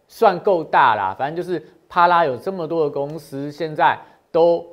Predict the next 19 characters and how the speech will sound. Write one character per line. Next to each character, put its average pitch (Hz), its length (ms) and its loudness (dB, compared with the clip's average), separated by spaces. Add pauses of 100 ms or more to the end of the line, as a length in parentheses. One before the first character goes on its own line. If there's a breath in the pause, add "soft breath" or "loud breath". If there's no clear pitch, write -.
(160)
开 160 280 2
始 110 340 -14
对 143 280 -2
俄 160 160 -4
罗 135 200 -2
斯 147 300 -12 (300 loud breath)
有 127 120 2
一 165 60 -4
些 170 220 -4
抵 127 300 -12
制 160 320 -10
啊、 147 200 2
制 170 300 -10
裁 131 200 -2
的 139 60 -4
一 151 40 -2
个 151 80 -6
活 143 220 -6
动。 147 300 2